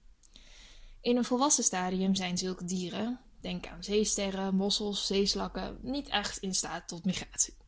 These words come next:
Maar als larven kunnen ze flinke afstanden afleggen. Daarvoor zijn ze wel afhankelijk van zeestromen,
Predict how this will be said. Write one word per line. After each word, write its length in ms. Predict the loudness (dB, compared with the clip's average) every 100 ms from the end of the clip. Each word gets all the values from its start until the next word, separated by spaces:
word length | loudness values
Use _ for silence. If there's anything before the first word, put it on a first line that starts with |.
| -20 -20 -20 -20 -20 -20 -20 -20 -2
Maar 340 | 4 6 6 2
als 140 | 2
larven 500 | 6 6 6 2 0
kunnen 200 | 4 4
ze 100 | 4
flinke 340 | 0 0 0
afstanden 440 | 0 2 0 0 -4
afleggen. 540 | -6 -10 -12 -10 -12 -12 -16 -16 -18 -20 -20 _ -20 -20 -20 -14 -12 -4
Daarvoor 560 | 4 4 4 2 2
zijn 200 | 0 -2
ze 100 | -2
wel 240 | -2 -2 -2
afhankelijk 480 | -4 -2 -2 -4 -6
van 140 | -2
zeestromen, 760 | 2 4 2 0 0 0 0